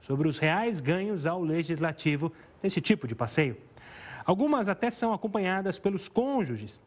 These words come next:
mas os custos desses acompanhantes não são bancados pela Câmara. Nos quatro últimos meses do final da legislatura passada, por exemplo, o já presidente da Câmara, Rodrigo Maia, autorizou trinta e sete deputados a viajarem para serem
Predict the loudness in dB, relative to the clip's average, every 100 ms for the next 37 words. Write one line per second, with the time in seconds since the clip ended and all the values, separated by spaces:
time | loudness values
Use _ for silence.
0 | _ -2 2 2 2 -2 0 2 2 0
1 | -4 -4 -2 -2 2 2 2 0 -6 -20
2 | -6 0 2 2 2 2 2 2 2 0
3 | -2 -2 -2 0 0 -2 -4 -10 -4 -4
4 | 0 2 2 0 0 -2 0 0 0 0
5 | 0 0 -2 -2 0 0 0 0 0 0
6 | 0 -2 -4 -4 0 0 0 -2 0 0
7 | 0 -2 -2 0 2 0 -2 -8 -12 -20
8 | -4 0 2 2 2 -2 0 -2 0 0
9 | 0 0 0 0 0 2 2 0 -6 -16
10 | -20 0 0 2 0 -2 0 0 2 0
11 | 0 -2 -2 -2 0 0 0 -2 0 0
12 | 2 0 0 -2 -2 -2 -2 -2